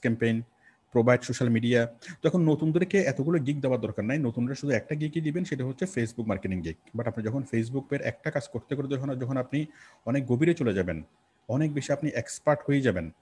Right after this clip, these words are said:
তখন আপনি নিজেই বুঝতে পারবেন যে আপনার কোন কোন বিষয়কে আর একটু ভালোভাবে গভীরভাবে যাওয়া দরকার, ঠিক আছে? তো এই, এই, এইভাবে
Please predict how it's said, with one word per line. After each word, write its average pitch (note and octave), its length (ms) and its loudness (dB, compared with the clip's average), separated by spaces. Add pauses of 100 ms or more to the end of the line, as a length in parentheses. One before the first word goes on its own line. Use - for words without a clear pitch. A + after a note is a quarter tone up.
(300)
তখন F3 200 0
আপনি D#3+ 180 0
নিজেই B2 280 2
বুঝতে D3+ 280 -2
পারবেন A#2 300 0
যে A#2+ 100 0
আপনার C3 320 0
কোন D#3 260 0
কোন A#3 260 2 (320)
বিষয়কে A#2+ 420 -2
আর G#2 80 2
একটু A3 400 -2 (140)
ভালোভাবে B2+ 420 0
গভীরভাবে A#2 480 0
যাওয়া G2 200 2
দরকার, D#2+ 280 -4 (800)
ঠিক B2 100 -4
আছে? D3+ 220 -2 (500)
তো A#3 280 0 (260)
এই, G2+ 320 0 (220)
এই, D3 200 4
এইভাবে F3 480 4